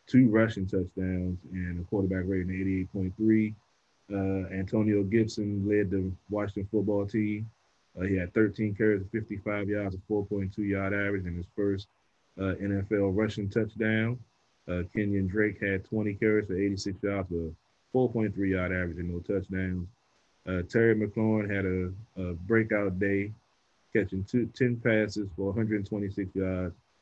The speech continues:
for a seventeen point nine yard average and a touchdown. And Hopkins, DeAndre Hopkins for, <clears throat> excuse me, Arizona,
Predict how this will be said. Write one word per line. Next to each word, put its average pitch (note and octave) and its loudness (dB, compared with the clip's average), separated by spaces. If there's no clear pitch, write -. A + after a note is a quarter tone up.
for F2 0
a - -8
seventeen G#2+ 0
point F#2+ -2
nine F#2+ 0
yard F#2 0
average F2+ -2
and E2+ -8
a - -16
touchdown. G2+ -2
And F2 -2
Hopkins, G#2 -4
DeAndre G2 0
Hopkins F#2+ -4
for, F#2 -2
<clears throat> - -
excuse A2+ 2
me, F#2+ 2
Arizona, G#2 2